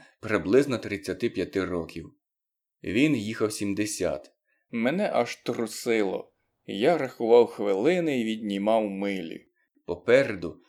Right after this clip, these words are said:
за пологими полями пшениці, осяяними золотом далеких снігів Естес, я нарешті побачу старий Денвер.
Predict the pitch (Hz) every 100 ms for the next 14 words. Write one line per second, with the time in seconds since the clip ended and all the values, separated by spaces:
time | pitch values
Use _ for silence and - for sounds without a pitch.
0 | _ - 92 98 107 151 160 123 113 -
1 | 101 123 131 104 - 101 117 147 147 90
2 | - _ - 95 - 117 131 120 110 98
3 | 82 113 123 107 101 90 95 113 104 -
4 | 101 92 107 107 - - 143 - 110 101
5 | - _ _ _ 82 113 123 104 104 127
6 | 120 107 101 95 104 104 98 - 95 95
7 | 95 90 90 82 80 -